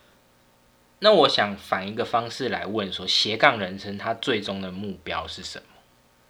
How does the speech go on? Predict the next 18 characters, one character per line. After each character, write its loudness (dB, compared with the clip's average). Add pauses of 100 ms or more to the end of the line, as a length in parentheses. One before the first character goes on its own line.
(1300)
因 0
为 10
我 8
们 0
刚 8
刚 0
探 6
讨 6
了 2
很 -6
多 4
他 4
会 2
遇 -6
到 6
的 -2
困 -8
难。 -16